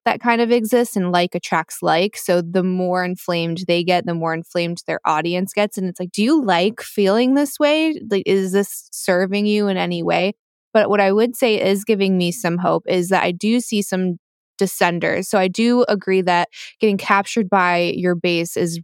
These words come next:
really dangerous. And I think you kinda always have to be checking the temperature on that. Like, "Do I really think this? Am I scared to post this that I'm gonna lose followers?" If that's the case and you actually believe what you're thinking, hit the post button.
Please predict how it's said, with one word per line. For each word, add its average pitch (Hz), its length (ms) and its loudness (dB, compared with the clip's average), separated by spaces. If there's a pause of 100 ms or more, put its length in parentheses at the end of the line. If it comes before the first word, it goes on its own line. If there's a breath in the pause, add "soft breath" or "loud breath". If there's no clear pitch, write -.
(100)
really 190 320 2
dangerous. 160 680 -4
And 175 60 -2
I 170 40 -2
think 175 180 -4
you 180 80 0
kinda 180 260 0
always 175 320 2
have 170 220 -2
to 165 100 -10
be 165 100 -4
checking 170 360 -6
the 165 80 -6
temperature 160 500 -6
on 156 100 -6
that. 143 200 -6
Like, 175 220 -8
"Do 196 140 0
I 202 40 2
really 190 500 0
think 170 180 -4
this? 170 260 -2 (280 loud breath)
Am 180 80 -2
I 185 100 2
scared 185 420 -2
to 185 60 -2
post 180 380 -2
this 180 180 -2
that 165 120 0
I'm 165 80 -2
gonna 170 100 -2
lose 165 240 -2
followers?" 175 520 2
If 180 80 -8 (100)
that's 185 240 2
the 160 80 -6
case 165 260 -2
and 165 100 -6
you 156 80 -2
actually 165 340 -2
believe 165 280 -4
what 160 120 -6
you're - 200 -10
thinking, 196 400 -2 (160)
hit 196 220 0
the - 60 -6
post - 440 -2
button. 156 380 -4